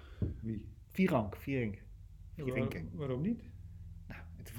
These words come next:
Speaker 2: was, voor mij was het gewoon een puncher, een à la Philippe, laat maar zeggen.
Speaker 1: Jawel, maar hij kon redelijk bergop rijden. En hij was, zat
Speaker 2: Ja,
Speaker 1: altijd
Speaker 2: redelijk.
Speaker 1: weg in de ontsnapping, altijd. Maar het was wel echt een, eh,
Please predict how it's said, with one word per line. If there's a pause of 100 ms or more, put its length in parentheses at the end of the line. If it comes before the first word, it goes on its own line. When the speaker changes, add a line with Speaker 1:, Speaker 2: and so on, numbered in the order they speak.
(120)
Speaker 2:
was,
voor
mij
was
het
gewoon
een
puncher,
een
à
la
Philippe,
laat
maar
zeggen.
Speaker 1:
Jawel,
maar
hij
kon
redelijk
bergop
rijden. (500)
En
hij
was,
zat
Speaker 2:
Ja,
Speaker 1:
altijd
Speaker 2:
redelijk.
Speaker 1:
weg
in
de
ontsnapping,
altijd. (960)
Maar
het
was
wel
echt
een,
eh,